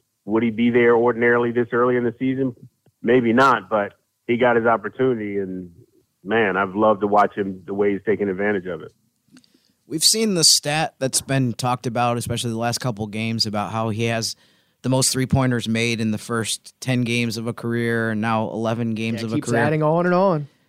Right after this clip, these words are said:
Speaker 2: Do you ever look back at,
Speaker 1: Yeah.
Speaker 2: do you ever look at this era and say, "Man, I, I wish w-, when I came into the league, teams were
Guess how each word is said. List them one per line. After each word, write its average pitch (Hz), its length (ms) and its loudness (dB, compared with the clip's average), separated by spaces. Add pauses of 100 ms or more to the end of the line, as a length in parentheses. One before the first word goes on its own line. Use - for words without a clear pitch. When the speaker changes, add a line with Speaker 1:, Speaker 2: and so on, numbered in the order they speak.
(180)
Speaker 2:
Do 127 80 -2
you 160 40 6
ever 175 140 8
look 170 220 4
back 160 220 4
at, - 60 6
Speaker 1:
Yeah. 147 220 6 (140)
Speaker 2:
do 135 60 -2
you 165 40 6
ever 185 140 8
look 185 180 6
at 160 80 0
this 170 160 2
era 160 340 4
and 143 140 2
say, 139 180 0
"Man, 147 320 0
I, 143 200 0 (160)
I 127 100 0
wish 143 340 2
w-, 139 260 -8
when 131 160 0
I 135 100 2
came 139 220 0
into 127 180 0
the 123 80 0
league, 120 320 -2
teams 123 360 -4
were 117 280 -2